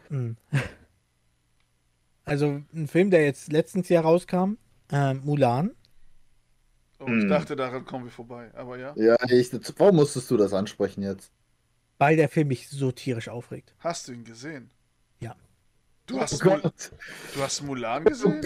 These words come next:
Speaker 3: Gott.
Speaker 1: Ja.
Speaker 2: Warum?
Speaker 3: Ich mein, ich hab mir das angetan.
Speaker 2: Also
Speaker 1: Ich
Speaker 2: ich
Speaker 1: brauch tatsächlich immer ein bisschen Puls, weißt du?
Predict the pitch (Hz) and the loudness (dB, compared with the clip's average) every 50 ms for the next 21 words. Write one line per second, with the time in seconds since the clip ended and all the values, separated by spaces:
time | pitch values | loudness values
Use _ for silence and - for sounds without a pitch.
0 | - - 202 202 202 190 156 - - - - - 127 120 - _ - - _ _ | -8 -6 -8 -4 0 0 0 0 -2 -14 -12 -8 -8 -8 -8 _ -20 -20 _ _
1 | _ - 139 135 127 - - 120 120 120 117 143 - - _ _ _ _ _ _ | _ -6 -4 -4 -4 -4 -8 -12 -12 -12 -12 -14 -16 -20 _ _ _ _ _ _
2 | _ _ _ - 127 139 170 156 143 - - 196 190 196 190 - 156 151 143 143 | _ _ _ -2 2 6 6 6 4 4 2 2 4 4 4 6 6 6 6 6
3 | - 143 131 131 123 127 - 120 107 104 98 - _ _ _ - 147 147 135 135 | 4 4 4 4 4 2 0 -2 -2 -2 -2 -4 _ _ _ -6 -4 -4 -2 0
4 | 160 156 - - - 170 165 160 _ - 160 147 - 165 160 - 165 156 160 156 | -2 -2 -2 2 4 4 4 4 _ -6 -6 2 2 2 2 2 0 0 2 2
5 | 151 143 135 139 - - 135 - - 143 127 127 123 - - - 120 117 120 - | 2 2 2 0 -4 -4 -8 -4 0 2 2 2 0 -2 -12 -6 -2 -2 -2 -2
6 | - 143 143 | -4 -6 -6